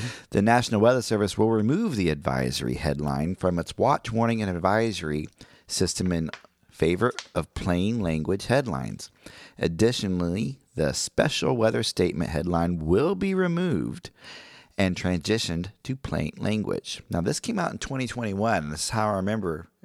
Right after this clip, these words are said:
'cause I'm, I remember the twenty twenty-four is when this was supposed to happen. But, uh, it looks like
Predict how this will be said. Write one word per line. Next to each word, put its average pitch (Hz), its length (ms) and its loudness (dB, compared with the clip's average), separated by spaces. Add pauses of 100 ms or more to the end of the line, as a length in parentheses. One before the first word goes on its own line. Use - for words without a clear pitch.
(240)
'cause 101 120 -2
I'm, 113 380 0
I 90 100 4
remember 127 260 2
the 92 100 -2
twenty 123 320 0
twenty-four 139 500 0
is 85 100 -4
when 90 120 -2
this 95 180 -4
was 98 80 -8
supposed - 260 -4
to 92 80 0
happen. 101 420 2 (920)
But, 110 180 8
uh, 104 180 6
it - 40 -8
looks 131 320 0
like 113 420 6